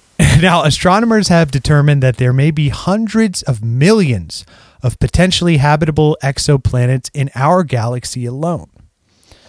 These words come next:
And while interstellar travel by living beings still seems like a far-off possibility, physicists have known since the early nineteen nineties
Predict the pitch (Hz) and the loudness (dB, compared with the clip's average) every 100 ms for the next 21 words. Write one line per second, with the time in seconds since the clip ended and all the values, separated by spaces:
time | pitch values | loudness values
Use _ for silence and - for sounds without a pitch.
0 | _ _ _ _ _ _ _ _ _ _ | _ _ _ _ _ _ _ _ _ _
1 | _ 135 131 135 135 156 220 - 196 190 | _ -8 0 0 2 2 2 2 2 2
2 | 170 160 147 143 139 139 139 135 123 123 | 2 2 2 2 0 -4 -2 0 -2 0
3 | 147 214 247 208 160 165 214 233 - - | 2 2 0 0 2 2 0 -2 -6 -6
4 | - 170 190 - 160 165 170 151 139 123 | 0 0 0 -2 -2 -2 -2 -4 -2 -4
5 | - 120 139 135 135 - 135 120 120 104 | -2 -2 0 0 -2 -2 -4 -2 -6 -6
6 | 139 160 175 180 - _ _ _ - _ | -4 -4 -4 -6 -12 _ _ _ -20 _
7 | - - - - 240 254 - 147 - - | -18 -14 -4 0 0 0 0 0 -2 -2
8 | 139 117 143 147 - 139 - 131 135 170 | -4 2 2 2 0 -4 -6 -2 0 0
9 | 151 131 120 120 110 165 196 190 185 | 0 -2 -4 -6 -2 0 0 -2 -4